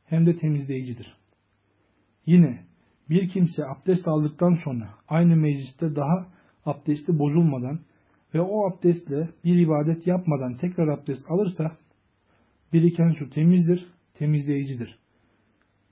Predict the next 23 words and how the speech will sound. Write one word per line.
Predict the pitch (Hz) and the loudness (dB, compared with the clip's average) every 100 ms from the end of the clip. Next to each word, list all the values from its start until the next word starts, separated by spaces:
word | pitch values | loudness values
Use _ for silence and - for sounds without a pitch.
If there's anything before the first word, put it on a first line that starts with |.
| _ _ _ _ _ - | _ _ _ _ _ -14
İçinde | 120 165 180 190 | -6 0 2 2
temiz | 190 208 214 170 | 2 2 4 4
bir | 170 | 2
kabın | - 143 135 147 _ _ - | -2 -6 -6 -10 _ _ -6
veya | 147 180 165 165 | 2 4 4 2
temiz | 160 170 185 160 | 2 4 4 4
bir | 170 170 | 2 0
çamaşırın | 156 151 - 165 156 | -2 -2 -2 0 0
yıkandığı | 156 156 151 156 156 | 0 -2 -2 -2 -2
su | 175 | -2
da | 147 | -2
böyledir. | 123 113 110 104 - _ _ _ _ _ _ _ _ _ _ - | -4 -6 -8 -14 -20 _ _ _ _ _ _ _ _ _ _ -2
Çünkü | 214 - 151 147 | -2 0 0 0
bu | 147 | -2
sularla | 175 185 170 143 127 147 _ _ _ | -2 0 2 2 -2 -8 _ _ _
ne | 160 190 | 0 0
maddi | 196 165 - 120 120 - | 0 -2 -4 -12 -12 -6
ne | 170 175 | -2 2
de | |
hükmî | 180 180 196 196 | 2 2 -2 0
bir | 180 175 | 2 0
temizlik | 165 156 156 170 | 0 0 -2 -4
yapılmıştır. | 139 - 123 117 - - | -8 -8 -10 -10 -14 -20